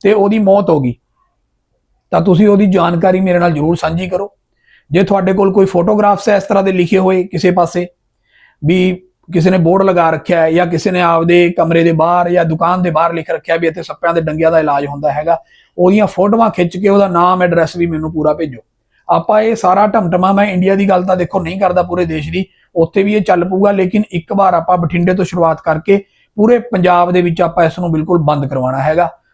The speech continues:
ਲੋਕਾਂ ਨੂੰ ਆਪਾਂ ਜਾਗਰੂਕ ਕਰਨਾ ਹੈਗਾ ਵੀ ਜੇ ਕਿਸੇ ਨੂੰ ਸੱਪ ਡੰਗ ਲੈਂਦਾ ਹੈ, ਤਾਂ ਤੁਸੀਂ ਸਰਕਾਰੀ ਹਸਪਤਾਲ ਦੇ ਵਿੱਚ ਵੀ ਜਾਓ, ਉੱਥੇ ਪੰਜਾਬ ਸਰਕਾਰ ਵੱਲੋਂ ਹਮੇਸ਼ਾ ਤੋਂ ਹੀ ਸੱਪ ਦੇ ਡੰਗੇ ਦਾ ਇਲਾਜ ਆ ਜਿਹੜਾ totally free ਕੀਤਾ ਜਾਂਦਾ ਹੈ। ਐਂਟੀ ਸਨੇਕ ਵੈਨਮ ਲੱਗਦੇ ਹੈਗੇ ਆ।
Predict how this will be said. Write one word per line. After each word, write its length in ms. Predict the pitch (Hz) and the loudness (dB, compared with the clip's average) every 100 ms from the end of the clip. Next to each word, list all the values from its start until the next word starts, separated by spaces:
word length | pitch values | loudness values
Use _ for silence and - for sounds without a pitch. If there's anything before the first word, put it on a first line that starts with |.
| _ | _
ਲੋਕਾਂ 300 | 175 180 220 | 0 2 0
ਨੂੰ 100 | 214 | 0
ਆਪਾਂ 240 | 196 185 151 | 0 0 0
ਜਾਗਰੂਕ 460 | 139 147 156 180 | 0 0 0 0
ਕਰਨਾ 280 | 185 175 185 | 0 0 0
ਹੈਗਾ 220 | 185 196 | 2 2
ਵੀ 120 | 196 185 | 2 2
ਜੇ 200 | 170 170 | 0 0
ਕਿਸੇ 200 | 165 180 | -4 -4
ਨੂੰ 100 | 170 | -4
ਸੱਪ 280 | - 151 151 | -2 -4 -2
ਡੰਗ 240 | 139 139 | -2 0
ਲੈਂਦਾ 280 | 165 175 185 | 2 2 2
ਹੈ, 100 | 202 202 - _ | 0 -2 -16 _
ਤਾਂ 100 | 180 | -4
ਤੁਸੀਂ 240 | 170 175 202 | 0 0 2
ਸਰਕਾਰੀ 480 | 180 160 170 180 202 | 0 0 0 2 0
ਹਸਪਤਾਲ 420 | - 175 170 175 | -2 -2 0 0
ਦੇ 60 | |
ਵਿੱਚ 220 | 175 170 185 | -2 -2 -4
ਵੀ 140 | 180 | -4
ਜਾਓ, 380 | 151 160 220 - _ - | 0 0 -2 -8 _ -4
ਉੱਥੇ 220 | 190 214 | -2 -2
ਪੰਜਾਬ 460 | 214 180 175 180 190 | -2 0 2 0 0
ਸਰਕਾਰ 420 | 202 190 185 175 | -2 0 2 2
ਵੱਲੋਂ 320 | 165 147 131 - _ _ _ _ - 151 | 0 -2 -4 -8 _ _ _ _ -6 -2
ਹਮੇਸ਼ਾ 380 | 170 170 233 | 0 0 0
ਤੋਂ 240 | 220 208 202 | 0 2 2
ਹੀ 240 | 214 233 - | 2 0 -2
ਸੱਪ 260 | 175 175 | -4 0
ਦੇ 120 | 196 | 0
ਡੰਗੇ 280 | 190 165 170 | 0 0 2
ਦਾ 120 | 190 | 2
ਇਲਾਜ 320 | 180 160 160 170 | 2 2 2 0
ਆ 60 | |
ਜਿਹੜਾ 180 | 165 170 | 2 0
totally 460 | 170 190 202 208 202 | 0 0 0 -2 -4
free 300 | - 202 185 | -2 -2 0
ਕੀਤਾ 240 | 160 165 | -2 0
ਜਾਂਦਾ 240 | 170 170 | 0 0
ਹੈ। 60 | 190 | 0
ਐਂਟੀ 280 | 170 160 185 | 0 -4 -8
ਸਨੇਕ 320 | 175 170 165 | -6 -4 -2
ਵੈਨਮ 260 | 156 151 165 | -4 -2 -2
ਲੱਗਦੇ 260 | 160 170 | -2 0
ਹੈਗੇ 280 | 175 185 | 0 2
ਆ। 60 | 190 | 2